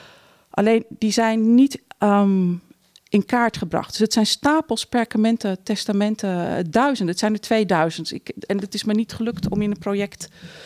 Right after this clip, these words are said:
van vier jaar alle, al die tweeduizend testamenten te bekijken. Ik heb wat, ja, wat, wat, wat proefjes gedaan. En wat dat opleverde was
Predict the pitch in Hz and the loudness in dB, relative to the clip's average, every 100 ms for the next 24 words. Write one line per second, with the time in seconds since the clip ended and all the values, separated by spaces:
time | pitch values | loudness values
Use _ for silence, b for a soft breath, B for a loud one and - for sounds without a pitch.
0 | B B 214 - - 220 214 208 196 180 | B B -4 -2 0 2 2 2 0 -2
1 | 196 196 190 185 190 - 220 202 202 196 | -2 -2 -4 -6 -8 -4 0 2 2 0
2 | 202 - 202 - 196 214 - - 170 - | -2 -4 -4 -2 0 0 -2 -6 -6 -4
3 | 160 160 - 214 - 202 190 - B B | -2 -2 0 -2 -2 -2 -2 -4 B B
4 | B B B B _ 214 180 185 - 185 | B B B B _ 0 2 -2 -6 -8
5 | - 170 - - - - - 262 - 214 | -6 -10 -10 -14 -18 -16 0 2 2 -4
6 | - - 165 151 156 269 320 - 196 190 | -4 -6 -2 0 2 2 2 0 0 0
7 | 196 190 - - 220 220 - 208 208 196 | 0 -2 -2 2 2 2 -2 -4 -2 -2
8 | 190 - | -2 -6